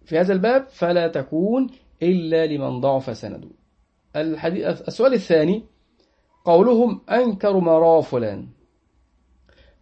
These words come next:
أنكر ما روى فلان تشمل ما صح سنده وما ضعف سنده. بمعنى إيه؟ بمعنى أنهم قد يطلقون قولهم: "أنكر ما روى فلان"، على ما صح سنده،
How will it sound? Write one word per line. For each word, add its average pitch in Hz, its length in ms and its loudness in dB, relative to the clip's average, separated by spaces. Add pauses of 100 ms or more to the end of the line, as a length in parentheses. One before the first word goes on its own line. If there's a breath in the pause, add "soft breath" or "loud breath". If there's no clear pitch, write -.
(160)
أنكر 269 300 0
ما 196 140 2
روى 220 220 4
فلان 202 540 0 (400)
تشمل 175 600 -2 (100)
ما 143 140 -2
صح - 300 -6
سنده 240 420 -4 (180)
وما 165 220 4
ضعف 151 320 2
سنده. 110 300 -6 (280)
بمعنى 143 280 0
إيه؟ 123 260 -4 (280 soft breath)
بمعنى 226 360 4
أنهم 180 280 2
قد 185 180 2
يطلقون 196 600 2 (880)
قولهم: 180 520 2 (120)
"أنكر 220 480 0
ما 165 160 2
روى 220 240 4
فلان"، 254 460 2 (360)
على 165 540 0 (580)
ما 135 120 -2
صح - 280 -10
سنده، 113 320 -10